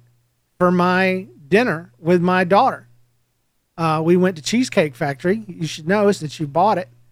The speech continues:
Um, and I told her, I said, "It's on the show. So whatever you want." We got appetizers. Uh, we got, we each got our own meal instead of splitting it <laughs> like me and her mom would.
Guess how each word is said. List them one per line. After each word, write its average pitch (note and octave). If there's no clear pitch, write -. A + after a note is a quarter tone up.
Um, D3+
and E3+
I F3
told G3+
her, F#3
I F3
said, E3
"It's F3
on G#3
the G3
show. G3+
So F3
whatever F3
you G#3+
want." G#3
We F#3+
got G#3
appetizers. G3
Uh, D3+
we E3+
got, F#3
we F#3
each G3
got G#3
our G3
own F#3+
meal G3
instead F#3+
of D#3+
splitting F#3+
it -
<laughs> -
like G3+
me G3+
and G3
her F#3
mom F#3+
would. A3